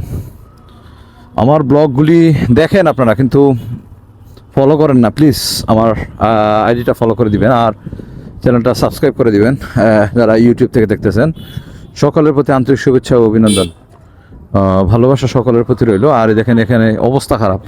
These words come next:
রিক্সায়, হ্যাঁ, রিক্সা মেলা, মিলন মেলা, কাজী বাজার ব্রিজ, ইয়া, কিং ব্রিজ, রিক্সার মিলন মেলা। লুকিং গ্লাস নাই, কোনো কিছু নাই। আহ, ওরা আবার, আর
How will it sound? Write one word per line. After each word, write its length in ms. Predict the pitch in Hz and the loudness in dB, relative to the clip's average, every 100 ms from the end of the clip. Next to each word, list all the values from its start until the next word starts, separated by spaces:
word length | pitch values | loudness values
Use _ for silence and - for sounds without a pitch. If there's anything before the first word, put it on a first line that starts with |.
| - | -6
রিক্সায়, 460 | 107 120 - 139 107 - - - - - - - - - - - - - | 0 0 0 -2 -2 -4 -20 -20 -20 -20 -20 -14 -12 -12 -14 -20 -20 -2
হ্যাঁ, 180 | 117 110 | 0 2
রিক্সা 380 | 123 - - 135 | 2 0 0 2
মেলা, 240 | 127 113 | 2 4
মিলন 300 | 113 127 131 | 4 4 2
মেলা, 340 | 123 104 90 - - | 2 2 -2 -6 -4
কাজী 300 | 113 110 113 | -2 2 2
বাজার 280 | 117 117 113 | 2 2 2
ব্রিজ, 340 | 123 165 - | 2 0 -2
ইয়া, 220 | 135 123 | 0 0
কিং 260 | 101 135 135 | 0 0 2
ব্রিজ, 280 | 131 170 - - - - - - - | 2 -2 -4 -20 -20 -20 -20 -12 -4
রিক্সার 380 | 117 - 139 127 - - | -2 0 0 2 2 2
মিলন 260 | 120 127 | 2 4
মেলা। 280 | 123 107 95 - - - - - - | 2 2 -2 -10 -20 -20 -20 -8 0
লুকিং 300 | 117 127 139 | 0 2 2
গ্লাস 300 | 139 131 - | 2 0 0
নাই, 160 | 131 | 0
কোনো 220 | 123 131 123 | 0 0 0
কিছু 220 | 123 135 | 0 2
নাই। 240 | 120 147 | 2 0
আহ, 1200 | 160 - - - - - 113 107 101 98 - - | -2 -10 -20 -20 -20 -8 0 2 2 0 -4 -4
ওরা 220 | 120 113 | 0 0
আবার, 220 | 107 104 104 | 0 0 -2
আর 1080 | - - - - - - - - 107 101 | -4 -6 -14 -20 -20 -20 -10 -2 0 2